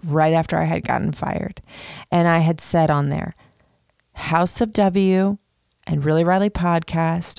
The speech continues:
are going to be the thing that feeds my family and makes them safe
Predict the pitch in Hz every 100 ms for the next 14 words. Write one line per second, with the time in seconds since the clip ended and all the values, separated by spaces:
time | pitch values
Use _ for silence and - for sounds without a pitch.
0 | - 156 143 147 160 175 180 165 156 151
1 | 151 156 - 143 143 165 160 _ _ _
2 | _ _ _ _ - 78 - _ _ _
3 | - - 190 196 202 208 202 196 - 156
4 | 156 151 151 151 160 160 _ _ _ _
5 | _ _ - 147 147 151 - - 180 170
6 | - 139 139 143 -